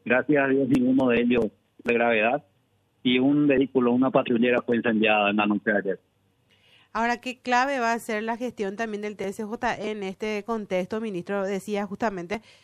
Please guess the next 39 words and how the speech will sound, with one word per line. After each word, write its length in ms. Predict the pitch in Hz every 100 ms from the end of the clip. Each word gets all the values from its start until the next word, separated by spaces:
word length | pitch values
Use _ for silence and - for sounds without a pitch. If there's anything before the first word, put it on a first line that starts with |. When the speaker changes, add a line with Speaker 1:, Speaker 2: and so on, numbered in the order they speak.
| _
Speaker 2:
que 80 | 226
están 200 | 214 196
trabajando 440 | 214 202 190 190
con 180 | 226 220
ello, 320 | 254 254 214
coordinando 500 | 208 208 208 185 190
acciones, 420 | 202 - 208 208
pero 100 | 202
ese 240 | 170 180 233
conteo 720 | 247 214 185 240 226 196 208
ahora 340 | - 180 185 202
que 60 |
están 220 | 208 190 214
<laughs> 20 |
haciendo... 760 | 247 - 190 185 185 196 175 - _ _ _
Eh, 640 | 190 180 170 156 107 151 113
incluso 400 | 190 180 185 208
está 200 | 190 180
siendo 200 | 180 185
televisado 560 | 190 190 190 180 180
por, 240 | 190 180 160
por 160 | 190
varios 340 | 175 170 190 190
medios, 300 | 180 180 180
¿qué, 180 | 180 160
qué 140 | - 214
clave 400 | 220 208 240 233
va 100 | 220
a 60 |
ser 260 | 214 208 214 - - _ -
para 400 | 196 202 226 -
cerrar 560 | 214 247 208 175 196 269
un 120 | 240
poco 260 | 226 226
este 200 | 220 247
circuito, 560 | 247 254 240 233 254 220
¿verdad? 280 | 170 170 175
Y, 120 | 196
bueno, 220 | 185 185